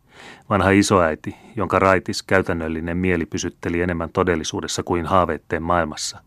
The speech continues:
oli huomaamattansa neulonut sukkansa terän ainakin paria tuumaa pitemmäksi kuin mikään sopusuhtainen jalkaterä olisi vaatinut. Vihdoinkin virkkoi vanhus.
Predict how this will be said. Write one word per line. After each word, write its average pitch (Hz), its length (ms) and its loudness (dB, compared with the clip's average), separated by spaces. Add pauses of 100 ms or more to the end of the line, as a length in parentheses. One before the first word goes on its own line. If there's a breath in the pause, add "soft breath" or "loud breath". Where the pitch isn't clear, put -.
(500 loud breath)
oli 104 120 4
huomaamattansa 92 760 4
neulonut 87 420 0
sukkansa - 520 -6
terän 90 280 0
ainakin 90 380 -2
paria 95 320 2
tuumaa 82 380 -2
pitemmäksi 87 560 -6
kuin 87 200 -4
mikään 87 300 0
sopusuhtainen 85 800 -4
jalkaterä 82 580 -2
olisi 78 320 -8
vaatinut. 82 680 -6 (1600 loud breath)
Vihdoinkin 87 380 0
virkkoi 85 420 -4
vanhus. 87 460 -4